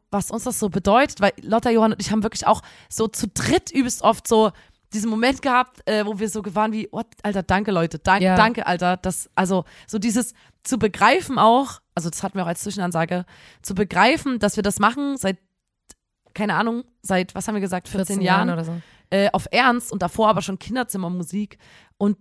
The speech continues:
Speaker 1: dass wir immer noch zu dritt sind und das immer noch miteinander gerne machen und dass sich immer profe-, mehr professionalisiert und im, die Freude daran nicht weggeht und man einfach so miteinander noch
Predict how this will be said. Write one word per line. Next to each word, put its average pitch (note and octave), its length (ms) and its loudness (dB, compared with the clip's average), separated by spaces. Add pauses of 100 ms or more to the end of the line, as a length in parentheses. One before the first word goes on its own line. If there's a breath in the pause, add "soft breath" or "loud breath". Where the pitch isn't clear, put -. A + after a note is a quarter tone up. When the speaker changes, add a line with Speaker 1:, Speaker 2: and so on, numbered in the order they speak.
Speaker 1:
dass G3 240 -2
wir G3 160 -2 (220)
immer E4+ 180 4
noch F#4+ 80 -2
zu - 140 -10
dritt - 200 -4
sind G#3+ 220 -4
und G3+ 240 -2 (220)
das F#3+ 160 2
immer F4 220 2
noch D#4+ 120 0
miteinander A3+ 340 0
gerne A3 260 0
machen B3 200 -4
und F#3+ 160 -2
dass G3 160 -4
sich G#3+ 220 -4
immer C#4 280 4 (520 loud breath)
profe-, B3 440 2
mehr A#3+ 260 6
professionalisiert C4 1000 2
und A3+ 140 -4
im, A#3+ 260 -2
die A3 120 -2
Freude C#4+ 340 2
daran A3+ 240 2
nicht A3+ 180 -4
weggeht G#3 260 -6
und G3+ 100 -6
man G3 120 0
einfach A#3 260 -6
so A#3 260 2 (300 loud breath)
miteinander B3 520 4
noch C#4 140 -4